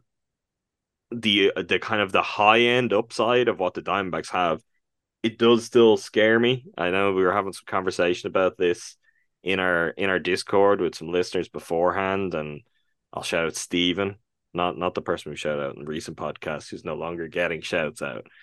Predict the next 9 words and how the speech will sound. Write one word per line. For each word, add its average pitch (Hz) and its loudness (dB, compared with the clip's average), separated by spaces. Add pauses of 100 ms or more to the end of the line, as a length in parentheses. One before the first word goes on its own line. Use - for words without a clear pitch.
(400)
Um, 78 2 (140)
but 110 4 (2750)
like 107 2
noted, 113 6
as 107 2
you've 113 -4
kind - -2
of 64 -8
alluded 80 0